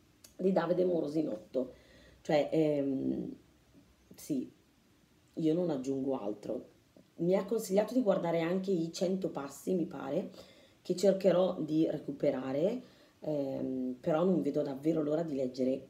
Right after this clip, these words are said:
questo, perché veramente. Poi i libri che mi sono regalata, <laughs> allora, preparati. Il primo che ho trovato è questo,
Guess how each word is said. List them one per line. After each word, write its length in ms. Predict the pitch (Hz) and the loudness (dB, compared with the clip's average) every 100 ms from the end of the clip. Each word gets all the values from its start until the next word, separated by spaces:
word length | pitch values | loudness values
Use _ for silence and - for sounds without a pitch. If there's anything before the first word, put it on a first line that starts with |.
| - | -20
questo, 560 | - - - - 120 - - _ _ _ | -16 -14 -12 -8 -8 -10 -20 _ _ _
perché 300 | 151 131 143 | -12 -6 -4
veramente. 540 | 135 123 123 - - - - - - - - - - - _ | -2 -4 -8 -14 -16 -16 -16 -20 -20 -20 -20 -20 -20 -20 _
Poi 540 | 277 170 160 165 - 254 | 8 10 8 6 4 4
i 40 | |
libri 280 | 262 220 208 | 4 2 0
che 140 | 247 | 2
mi 80 | 240 | 2
sono 360 | 254 139 160 - | 2 2 0 0
regalata, 680 | - 139 135 127 120 131 120 | -2 -2 -2 -4 -6 -8 -2
<laughs> 0 | |
allora, 800 | 175 - - - - - 123 - - | 0 0 -6 -14 -20 -6 -6 -6 -10
preparati. 840 | - 143 - 107 120 113 139 135 - - _ _ - - - - - - - - - - - | -2 -2 -2 -8 -8 -6 -6 -6 -8 -20 _ _ -20 -20 -20 -20 -20 -20 -20 -20 -20 -16 -4
Il 140 | 196 | -2
primo 320 | 190 311 277 | 4 6 6
che 180 | - 196 | 6 8
ho 220 | 196 190 - | 6 6 0
trovato 640 | 202 196 160 127 - 170 175 | 2 4 2 -2 0 0 0
è 200 | 143 - | -2 -4
questo, 560 | - - - 147 - | -10 -10 -2 0 -2